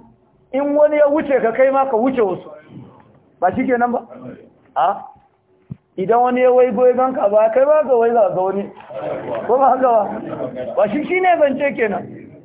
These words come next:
To daga ƙarshe, abin da nake so in ja hankalinmu, shi Qur'ani bai taƙaita a littafin da za ka karanta kawai don falala ka samu lada ba.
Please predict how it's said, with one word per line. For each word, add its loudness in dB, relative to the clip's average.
To -2
daga 0
ƙarshe, 0
abin -2
da 0
nake -2
so 0
in -2
ja 2
hankalinmu, -4
shi -10
Qur'ani -2
bai -4
taƙaita -2
a -2
littafin -2
da -4
za 0
ka -6
karanta -2
kawai -2
don -2
falala 0
ka -2
samu 0
lada 2
ba. 2